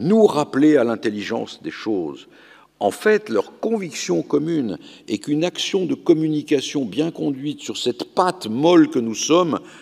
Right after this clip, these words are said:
va faire progresser la société dans son ensemble. Et c'est ainsi que chacun des deux fait sa propre propagande, absolument sans égard pour nous.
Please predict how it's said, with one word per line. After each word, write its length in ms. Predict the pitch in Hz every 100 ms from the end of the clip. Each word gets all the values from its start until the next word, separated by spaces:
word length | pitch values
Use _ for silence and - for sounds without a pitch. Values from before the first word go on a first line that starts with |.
| -
va 100 | 101
faire 220 | - 151
progresser 800 | - 135 147 123 120 - 143 151 - - - _ -
la 120 | 113
société 640 | 120 110 98 - 104 110 110 110
dans 140 | 95
son 180 | - 95
ensemble. 340 | 87 - - - -
Et 60 |
c'est 200 | - 98
ainsi 220 | 82 -
que 100 | -
chacun 300 | - 110 131
des 120 | 110 85
deux 240 | - - _ _ -
fait 180 | -
sa 160 | - 90
propre 440 | - - 135 -
propagande, 640 | - 92 92 82 85 101 - _ _ _ -
absolument 640 | 143 - - 104 95 98
sans 500 | 104 - 147 147 104
égard 380 | 98 85 85 -
pour 220 | - 90
nous. 240 | 92 117